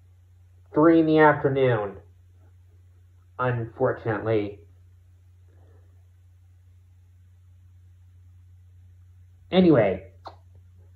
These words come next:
and since I didn't do anything today, I just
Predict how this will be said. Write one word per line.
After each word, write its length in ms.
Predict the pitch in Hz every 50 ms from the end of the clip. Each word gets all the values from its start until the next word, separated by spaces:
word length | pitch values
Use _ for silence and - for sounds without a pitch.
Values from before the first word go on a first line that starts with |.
| _ - - - - - _ _ _ - _ - - - - - - - - - - - - - - - _ -
and 240 | - 147 156 - -
since 220 | - 208 208 202 190
I 100 | 208 202
didn't 220 | 214 208 208 190
do 160 | 185 196 185
anything 480 | 190 190 196 190 - 190 190 185 180 170
today, 440 | 190 185 185 180 180 180 185 180 170
I 220 | - 131 151 156
just 340 | 151 147 165 165 156 156 -